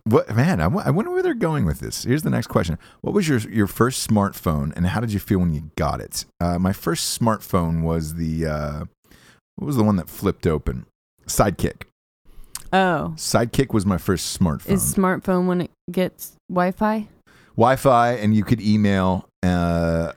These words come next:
Speaker 2: BlackBerry, yeah. I
Speaker 1: Yeah.
Speaker 2: had a BlackBerry.
Speaker 1: You had a BlackBerry?
Speaker 2: Mm-hmm.
Speaker 1: Uh, so mine was, um, mine was that. And then how did you feel when you got it? Like, I felt like, "This is the new world. This is amazing." Like, um, 'cause there were so many things you could do, and there was these games.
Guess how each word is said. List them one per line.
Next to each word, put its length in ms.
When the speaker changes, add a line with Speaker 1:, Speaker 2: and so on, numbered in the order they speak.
Speaker 2:
BlackBerry, 600
yeah. 140
I 180
Speaker 1:
Yeah. 120
Speaker 2:
had 80
a 60
BlackBerry. 500
Speaker 1:
You 100
had 60
a 20
BlackBerry? 340
Speaker 2:
Mm-hmm. 340
Speaker 1:
Uh, 240
so 140
mine 240
was, 260
um, 600
mine 160
was 180
that. 320
And 120
then 120
how 280
did 160
you 80
feel 320
when 180
you 240
got 300
it? 220
Like, 300
I 180
felt 760
like, 320
"This 240
is 180
the 120
new 240
world. 480
This 240
is 140
amazing." 760
Like, 420
um, 480
'cause 100
there 80
were 60
so 300
many 160
things 260
you 80
could 240
do, 280
and 100
there 80
was 160
these 180
games. 760